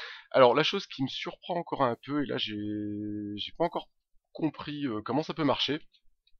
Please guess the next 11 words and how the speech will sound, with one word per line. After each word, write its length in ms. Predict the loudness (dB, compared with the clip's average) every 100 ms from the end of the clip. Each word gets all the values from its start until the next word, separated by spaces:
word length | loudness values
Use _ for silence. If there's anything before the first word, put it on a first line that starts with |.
| -20 -20 _ -14 -14 -12 -14 -18 _ -18 0
Euh, 600 | 2 4 4 2 2 2
logiquement, 1000 | 2 2 2 -4 -4 0 2 2 -2 -6 -8
euh, 180 | -8 -6
quand 260 | -8 -10 -6
on 160 | -4
injecte 560 | -2 0 0 0 -2 -14
du 180 | -16 -18
courant 420 | -12 -8 -4 -4
dans 240 | -4 -4
un 160 | -4 -6 -8 -18 _ -20 _
hopper, 800 | -12 0 2 4 2 0 0